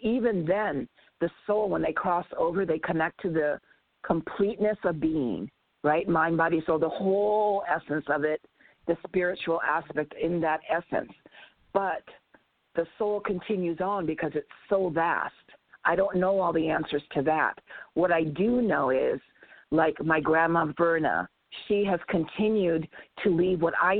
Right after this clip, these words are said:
knew of her and what I learned from her. Her essence is still with me today and helps me when I need it, um, physically and emotionally, and when I need it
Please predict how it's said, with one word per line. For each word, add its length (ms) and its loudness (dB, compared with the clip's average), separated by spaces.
knew 200 2
of 140 2
her 200 2
and 140 2
what 120 2
I 120 4
learned 420 0
from 240 0
her. 260 0
Her 300 2
essence 500 0
is 100 -2
still 260 2
with 240 -2
me 200 0
today 460 0
and 140 2
helps 420 0
me 340 0
when 220 2
I 180 4
need 220 2
it, 120 2
um, 340 0
physically 400 0
and 80 0
emotionally, 720 -2
and 120 2
when 120 2
I 100 2
need 240 2
it 100 0